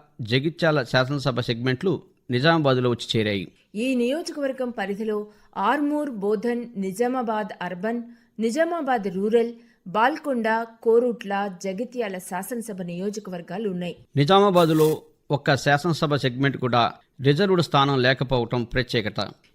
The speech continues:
Speaker 2: నియోజకవర్గ పరిధిలో పదహారు లక్షల డెబ్బై ఎనిమిది వేల మంది పైగా ఓటర్లుండగా, వారిలో పద్దెనిమిది, పంతొమ్మిదేళ్ల కొత్త ఓటర్లు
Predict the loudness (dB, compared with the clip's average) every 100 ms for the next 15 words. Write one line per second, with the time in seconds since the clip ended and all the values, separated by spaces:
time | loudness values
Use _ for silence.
0 | 2 4 4 2 0 2 2 2 0 0
1 | 2 0 0 4 4 4 2 2 0 0
2 | 0 2 2 4 6 6 6 2 2 4
3 | 6 6 4 4 4 2 2 2 2 4
4 | 4 4 2 2 2 0 -4 2 4 6
5 | 6 4 2 0 2 4 4 2 2 0
6 | 0 4 4 4 4 8 8 8 4 0
7 | -4 0 4 4 4 -2 -4